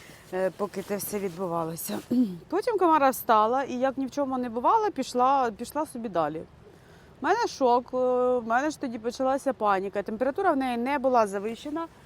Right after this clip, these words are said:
Була температура тридцять восемь і три, ну, тобто це її нормальна температура тіла. Я знаю температуру тіла своїх собак.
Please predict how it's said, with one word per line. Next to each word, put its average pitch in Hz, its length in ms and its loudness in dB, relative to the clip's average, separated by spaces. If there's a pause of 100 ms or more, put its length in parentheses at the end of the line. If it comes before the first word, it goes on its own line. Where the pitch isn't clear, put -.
(360)
Була 262 260 4
температура 247 640 0
тридцять 254 400 0
восемь 240 440 0
і 302 40 -4
три, 453 140 0 (120)
ну, 311 100 4
тобто 247 280 -2
це 262 220 2
її 233 260 -2
нормальна 220 480 -2
температура 208 600 -2
тіла. 311 260 -2
Я 220 140 -2
знаю 190 300 0
температуру 240 540 -10
тіла 277 260 -4
своїх 269 300 -10
собак. 254 340 -8